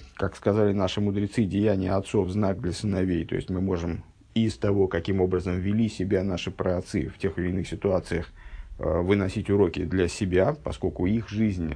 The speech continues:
она является моделью нашего существования во всех поколениях. Вот это подобно тому, как сыновья Израиля, они, оставив свою землю,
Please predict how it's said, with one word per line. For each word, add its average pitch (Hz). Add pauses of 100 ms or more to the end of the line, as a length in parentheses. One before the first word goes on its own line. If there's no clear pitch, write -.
она 85
является 92
моделью 95
нашего 95
существования 90
во -
всех -
поколениях. 90 (420)
Вот 160
это 160
подобно 120
тому, 208
как 180
сыновья 123
Израиля, 139
они, 117
оставив 90
свою 90
землю, 165